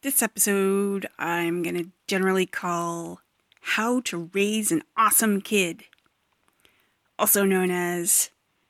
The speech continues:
How to Raise a Superhero, Not a Supervillain. And this is dedicated, I guess, uh, to the woman who's been in the news lately,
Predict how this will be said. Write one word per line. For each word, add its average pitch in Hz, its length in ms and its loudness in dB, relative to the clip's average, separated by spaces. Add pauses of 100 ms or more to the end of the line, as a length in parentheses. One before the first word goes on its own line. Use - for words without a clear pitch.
(540)
How - 200 2
to 196 80 4
Raise 185 260 -2
a 190 40 -6
Superhero, 185 960 2
Not 208 400 4
a 208 40 4
Supervillain. 170 720 -2 (1000)
And 202 160 0
this 262 200 2
is 269 100 4
dedicated, 185 880 0
I 127 200 -10
guess, - 600 -2 (140)
uh, 160 380 -8 (100)
to 180 640 -4 (800)
the 185 640 0 (160)
woman 196 720 2 (1000)
who's 202 180 -4
been 196 180 0
in 190 120 4
the 190 60 4
news 208 440 2
lately, 185 720 -2